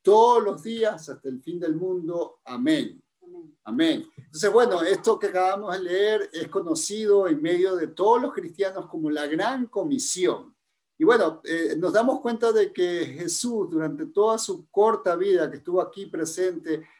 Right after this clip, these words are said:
Speaker 1: en la tierra, sabemos que fueron treinta y tres años aproximadamente,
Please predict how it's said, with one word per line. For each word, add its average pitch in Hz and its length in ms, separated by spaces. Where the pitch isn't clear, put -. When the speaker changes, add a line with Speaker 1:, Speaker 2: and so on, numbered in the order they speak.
Speaker 1:
en 143 140
la 139 160
tierra, 175 360
sabemos 156 400
que - 100
fueron 160 360
treinta 143 280
y 123 80
tres 170 380
años 139 420
aproximadamente, 135 1160